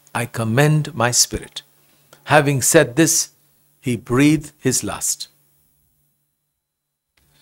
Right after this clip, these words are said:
Most religious founders are portrayed triumphantly. But in any Catholic church, the central is the crucifix. It reveals the image of what might seem as a defeated God.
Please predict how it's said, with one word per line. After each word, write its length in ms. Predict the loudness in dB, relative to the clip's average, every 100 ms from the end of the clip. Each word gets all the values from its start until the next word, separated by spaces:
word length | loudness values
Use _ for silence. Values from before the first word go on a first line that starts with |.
| _
Most 300 | 6 6 8
religious 400 | 6 8 6 6
founders 400 | 6 8 8 8
are 240 | 8 6
portrayed 520 | 2 2 4 4 4
triumphantly. 840 | 0 2 4 4 4 0 -4 -10 -14 _ _ _ _ _ _ _ _ _ _ _
But 120 | 6
in 140 | 8 10
any 180 | 8
Catholic 440 | 6 4 4 2 4
church, 240 | 4 4
the 100 | 2
central 680 | 2 4 4 2 4 2 2 -8 _ _ _ _ _ _ _ _ _ _ _ _ _ _ _ _ _ _ _
is 420 | 4 4 4 0 -6 _ _
the 80 | -10
crucifix. 840 | -8 0 2 2 -4 -10 -6 -6 -8 _ _ _ _ _ _ _ -6
It 180 | -2 6
reveals 380 | 6 8 6 6
the 200 | 2 6
image 300 | 8 8 8
of 140 | 6
what 240 | 8 6 6
might 180 | 2 4
seem 300 | 4 6 6
as 120 | 6
a 60 |
defeated 600 | 4 2 0 -4 -4 -8
God. 280 | -6 -8 -8